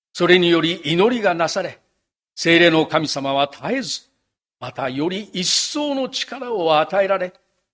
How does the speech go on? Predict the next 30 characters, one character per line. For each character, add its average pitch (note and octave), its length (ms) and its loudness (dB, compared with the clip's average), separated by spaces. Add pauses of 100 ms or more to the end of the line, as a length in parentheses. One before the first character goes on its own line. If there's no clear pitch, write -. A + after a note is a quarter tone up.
(380)
イ E3+ 100 0
エ G3+ 80 8
ス - 160 2
の C#3 140 0
証 E3 240 0
人 F3 160 -2
た C#3 160 -2
ち D#3 160 -6
を D#3 160 0
勇 A3+ 340 -4
気 C4+ 60 -6
づ A3 160 -10
け D4+ 100 -6
て B3+ 160 -4
く - 100 -14
だ B2+ 120 -4
さ C3 100 -14
い A2 60 -20
ま G2+ 80 -20
し - 80 -14
た。 - 100 -20 (1500)
ユ C#3+ 100 -8
ダ D#3+ 140 2
ヤ F3 60 4
人 C#3+ 200 -2
だ C3+ 140 0
け E3 80 -2
で C#3 100 -2
な C#3+ 140 -2
く、 - 140 -20